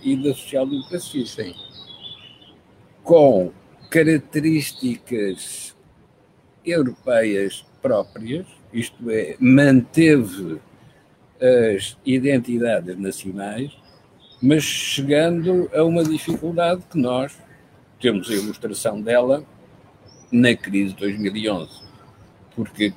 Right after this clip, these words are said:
Speaker 1: na crise de dois mil e onze, o principal ataque à intervenção europeia através da Troika foi com os partidos de esquerda a invocarem a soberania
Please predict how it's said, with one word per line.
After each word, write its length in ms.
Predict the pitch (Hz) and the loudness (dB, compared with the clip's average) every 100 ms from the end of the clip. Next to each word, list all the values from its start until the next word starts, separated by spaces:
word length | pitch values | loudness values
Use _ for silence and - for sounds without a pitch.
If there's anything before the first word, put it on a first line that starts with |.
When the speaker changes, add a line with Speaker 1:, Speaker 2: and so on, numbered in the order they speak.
| - | -2
Speaker 1:
na 160 | 113 | 0
crise 440 | 104 151 151 98 85 | 0 4 4 4 -2
de 60 | |
dois 200 | 85 92 | -10 -8
mil 200 | 101 101 | -8 -10
e 140 | 110 123 | -4 0
onze, 420 | 147 156 139 - - | 0 -2 -6 -14 -2
o 120 | 156 147 | -2 0
principal 1040 | 160 165 151 - 139 - 151 135 113 92 87 117 | 0 2 2 -2 -4 0 2 4 4 2 -2 -2
ataque 500 | 107 - 139 113 - _ - _ - _ - _ - | -2 2 4 4 0 _ -20 _ -20 _ -20 _ -2
à 120 | 117 | -2
intervenção 680 | 104 107 107 113 - 120 | -2 -8 -8 -8 -4 -4
europeia 580 | 113 113 113 135 117 98 | -4 -6 -6 0 2 2
através 420 | - 92 87 92 | -2 -10 -8 -6
da 100 | 104 | -6
Troika 560 | 110 120 123 143 - 170 - - - _ - | -2 2 4 2 -2 -6 -8 -20 -20 _ -2
foi 400 | 147 151 165 - - - | 2 2 0 -6 -20 -2
com 200 | 147 131 | 2 4
os 100 | 127 | 2
partidos 480 | - 120 117 127 123 | -4 -8 -4 -4 -6
de 140 | - | -16
esquerda 580 | - - 139 139 147 175 - _ _ _ - - _ _ - - | -14 -4 -2 0 -2 -4 -8 _ _ _ -20 -20 _ _ -18 -4
a 40 | 117 | 0
invocarem 960 | 113 101 95 - 110 104 98 98 95 - - - - | 2 0 -2 -4 2 4 4 2 -4 -10 -20 -20 -6
a 60 | 110 | -4
soberania 1040 | - - 101 107 98 98 95 98 95 98 | -2 -2 0 0 0 0 -2 -2 -4 -8